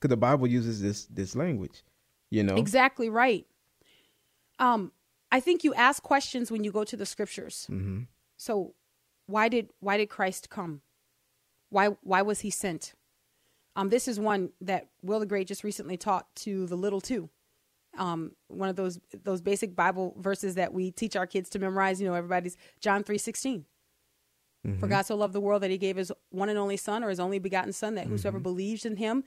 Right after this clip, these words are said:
Speaker 2: shall not perish but have eternal life." Um, there's a condition to having eternal life.
Speaker 1: Mm-hmm.
Speaker 2: It's if you believe in him.
Speaker 1: Yeah.
Speaker 2: Why that, why that condition if everybody just,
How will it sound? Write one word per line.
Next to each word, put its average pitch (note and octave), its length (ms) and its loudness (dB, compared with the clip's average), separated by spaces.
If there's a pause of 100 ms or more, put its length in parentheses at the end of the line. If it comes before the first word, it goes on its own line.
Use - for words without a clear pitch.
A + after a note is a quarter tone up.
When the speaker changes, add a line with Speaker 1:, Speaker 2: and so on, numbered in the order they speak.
(200)
Speaker 2:
shall G#3 160 -2
not G3 180 -2
perish G#3+ 320 -2
but F#3+ 120 -4
have G3 200 0
eternal G3+ 300 -4
life." A3+ 220 2 (500)
Um, G#3 320 2
there's A#3 180 4
a A#3+ 60 0
condition A3 800 -2 (1200)
to A#3 200 2
having A#3 300 2
eternal G#3+ 320 0
life. B3+ 420 -4
Speaker 1:
Mm-hmm. G#2+ 340 -2 (440)
Speaker 2:
It's - 300 0
if C4 180 -2
you B3 80 4
believe A#3 460 8
in G3+ 120 6
him. D#3+ 240 -6 (300)
Speaker 1:
Yeah. G#2 200 2 (1160)
Speaker 2:
Why F3+ 260 2
that, B3+ 200 0
why A#3+ 420 6
that D#4 220 8
condition G#3+ 640 0 (400)
if A#3+ 160 2 (160)
everybody C4 800 8
just, G3+ 260 -2